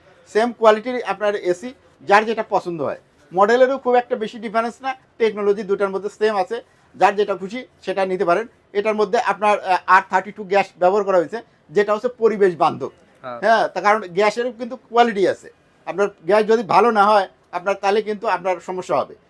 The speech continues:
Speaker 1: আপনার শ্বাসকষ্ট হবে, হাঁচি হবে বেশি বেশি, নানান ধরনের অ্যালার্জি আছে তাদের প্রবলেম, এরকম প্রবলেম হয়। তো আর থার্টি টু গ্যাস দিয়ে, এ, যদি ই-, এ, থাকে ইয়েতে, সেক্ষেত্রে আপনার স্বাস্থ্যসম-, স্বাস্থ্যসম্মত, যার কারণে আপনার কোনো প্রবলেম হবে না। তো এ, যারা এনার্জি কুল বা, এ, বা, এ, ক্লিন কুল নেবেন,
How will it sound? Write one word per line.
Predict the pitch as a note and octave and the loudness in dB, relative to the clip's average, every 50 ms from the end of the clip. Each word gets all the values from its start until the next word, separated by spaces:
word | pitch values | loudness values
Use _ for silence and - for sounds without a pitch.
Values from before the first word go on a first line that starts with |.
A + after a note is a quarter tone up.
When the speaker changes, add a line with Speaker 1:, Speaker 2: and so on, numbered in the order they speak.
| _ _ - | _ _ -10
Speaker 1:
আপনার | D#3 E3 F3+ F3 | -8 -6 -6 -6
শ্বাসকষ্ট | - - G3 G3 - - G3 F#3+ - - F#3+ | -4 -4 -4 -4 -4 -4 -6 -6 -4 -2 0
হবে, | F3+ F3 F3 F3 E3 - _ _ _ | 0 0 0 -2 -6 -8 _ _ _
হাঁচি | - - F#3 F#3 - - A3 | -8 -6 -6 -6 -2 0 2
হবে | G3+ F#3+ G3 | 2 4 4
বেশি | F#3 F3+ E3 - F3+ | 2 2 0 -2 -4
বেশি, | E3 D#3+ C3+ C#3 - _ _ _ _ _ - | -6 -6 -8 -12 -18 _ _ _ _ _ -2
নানান | D#4 G#3+ A3 A#3+ A#3+ | 0 0 2 2 2
ধরনের | G#3+ G#3 G3+ G3+ F#3 | 4 4 4 4 4
অ্যালার্জি | F3+ G#3+ G#3+ A3+ A3+ A3 G3 G#3 G#3 | 4 4 6 6 6 6 4 2 2
আছে | F#3+ F3+ G#3 G3+ | 2 2 0 -2
তাদের | G3 G3 F#3+ C#3 | -2 -2 -4 -4
প্রবলেম, | F3 F#3 F3+ F3+ G3 | -8 -8 -8 -8 -8
এরকম | G#3 G3+ F#3+ G3 - | -8 -8 -10 -10 -6
প্রবলেম | - G3+ F#3+ F3 F3+ D3+ | -2 -2 -2 -2 -2 -6
হয়। | - A#2 F#2+ D#2 _ _ _ _ _ _ _ _ | -6 -8 -10 -10 _ _ _ _ _ _ _ _
তো | - A#3 | -8 -4
আর | - F3+ G#3+ A3 - | 2 2 2 2 4
থার্টি | - A3+ A3 A#3 A3 | 0 -2 -2 -2 -6
টু | A3 B3+ | -6 0
গ্যাস | A3 B3 B3 A#3+ | 4 4 4 4
দিয়ে, | G3 G#3 B3 A#3+ | 4 -2 -8 -8
এ, | - - A3+ A3 G#3+ | -6 -4 -2 -2 0
যদি | G3 A3 A3 A#3 | 0 0 -2 -2
ই-, | A3 A3 A3+ A3 - - G3+ | -4 -14 -16 -14 -6 -4 -2
এ, | G3 G3 F#3+ - | -2 -2 -2 0
থাকে | - A3 A3+ A#3 A3 G3 | 0 0 0 2 -2 0
ইয়েতে, | G3 G#3+ G#3+ G#3+ G3+ F#3+ F#3+ | 0 -2 -2 -2 -4 -6 -4
সেক্ষেত্রে | - G3+ F#3+ G3 - A3+ A#3+ | -6 -8 -8 -8 -6 -4 -2
আপনার | F#3 F3 F3 G3 | -2 -4 -4 -10
স্বাস্থ্যসম-, | F#3+ - - E3+ - E3+ E3 - F3 F3+ - _ _ _ _ _ _ | -12 -8 -8 -8 -8 -10 -14 -12 -12 -12 -14 _ _ _ _ _ _
স্বাস্থ্যসম্মত, | - E3+ E3 - G#3+ G3+ - G#3 G#3 G3+ G#3 G#3 B3 | -4 -4 -4 -4 -4 -10 -10 -8 -8 -6 -6 -4 -2
যার | A3+ G3 F#3+ F3+ | -2 -2 -2 -2
কারণে | G3 G3 G#3+ | -4 -6 -6
আপনার | F3+ E3+ F3+ | -6 -6 -8
কোনো | E3+ F3 F3 | -8 -8 -8
প্রবলেম | F3 - B3 B3+ A#3 G3 D3 | -4 2 4 4 4 4 0
হবে | C#3 A2+ G#2+ | 0 -4 -10
না। | - - _ _ _ _ _ - | -18 -20 _ _ _ _ _ -8
তো | A3 | -6
এ, | G#3 E3 G#3+ A3+ A#3+ A#3 A#3 - | -2 2 4 4 4 4 2 0
যারা | D3+ F3+ F#3+ G#3+ A#3 A3 | 0 2 4 4 4 2
এনার্জি | G#3 G#3 G#3 G3+ F#3 G3 | 2 0 0 -2 -2 -6
কুল | F#3+ G#3 A3+ A3 A3 | -6 -6 -8 -6 -2
বা, | A3 | -2
এ, | G3+ - - F3+ F#3 F3+ F3 F3 | -2 0 0 0 2 2 2 2
বা, | F3 F#3 | 2 2
এ, | F#3 F#3 E3+ _ - D#3+ D#3+ D#3+ D#3 D3+ - | 2 2 0 _ -6 -4 -2 -2 -4 -4 -2
ক্লিন | G3 A3+ A#3 | -2 -2 -2
কুল | G#3 A3+ B3 G#3+ | 0 -2 -2 -2
নেবেন, | F#3 D#3+ E3 F3 | -2 -4 -4 -6